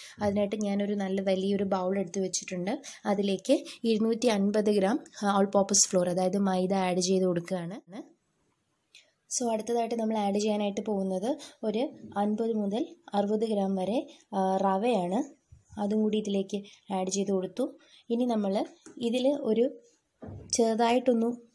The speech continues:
നന്നായിട്ടൊന്നു യോജിപ്പിച്ചതിന് ശേഷം ഈ ഒരു മിക്സിൻ്റെ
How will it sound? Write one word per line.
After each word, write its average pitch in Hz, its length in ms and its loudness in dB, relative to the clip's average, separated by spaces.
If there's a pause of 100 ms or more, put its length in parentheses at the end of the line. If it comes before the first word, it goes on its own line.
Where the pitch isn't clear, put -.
(800)
നന്നായിട്ടൊന്നു 214 640 0 (340)
യോജിപ്പിച്ചതിന് 208 640 2
ശേഷം 196 500 0 (480)
ഈ 277 280 0 (240)
ഒരു 226 160 0
മിക്സിൻ്റെ 214 720 0